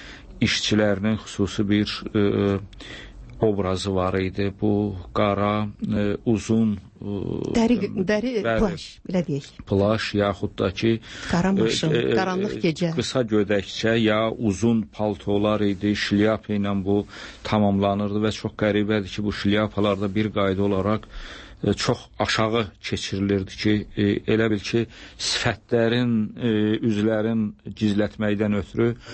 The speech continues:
Speaker 1: e, bu obraz yaranmışdı, bu N K V D obrazı yaranmışdı, amma,
Speaker 2: Hı hı.
Speaker 1: e, cəmiyyət inkişaf edirdi. Biz əgər, e, həmin illərdə Səməd Vurğunun Vaqif dramına diqqət yetirsək, çox maraqlı bir epizod var orada. Vidadinin
Speaker 2: Hı hı.
Speaker 1: dili ilə deyir:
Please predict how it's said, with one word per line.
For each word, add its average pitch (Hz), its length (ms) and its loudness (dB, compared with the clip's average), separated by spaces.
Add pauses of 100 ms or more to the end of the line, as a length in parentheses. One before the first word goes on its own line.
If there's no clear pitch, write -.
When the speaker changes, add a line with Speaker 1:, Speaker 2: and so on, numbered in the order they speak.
(360)
Speaker 1:
e, 107 180 4 (120)
bu 120 140 2 (140)
obraz 98 380 -4
yaranmışdı, 101 600 -2
bu 104 60 0
N 101 120 2
K 101 180 0
V 104 180 4
D 107 80 2
obrazı 98 420 -2
yaranmışdı, 104 760 0
amma, 165 380 2
Speaker 2:
Hı 175 60 0
hı. 113 200 0 (200)
Speaker 1:
e, - 80 -14
cəmiyyət 139 480 2
inkişaf 117 420 2
edirdi. 95 400 0
Biz 113 120 4 (100)
əgər, 113 240 0 (580)
e, - 120 0 (360)
həmin 123 380 0
illərdə 113 420 0
Səməd 110 320 0
Vurğunun 107 540 0
Vaqif 107 400 0
dramına 101 420 2
diqqət 104 400 -2
yetirsək, 104 480 0
çox 156 220 2
maraqlı 123 540 0
bir 110 180 0 (180)
epizod 104 560 0
var 98 160 0
orada. 101 320 0
Vidadinin 101 560 2
Speaker 2:
Hı 107 60 0
hı. 101 40 -6
Speaker 1:
dili 101 220 -2
ilə 95 300 -2
deyir: 101 300 0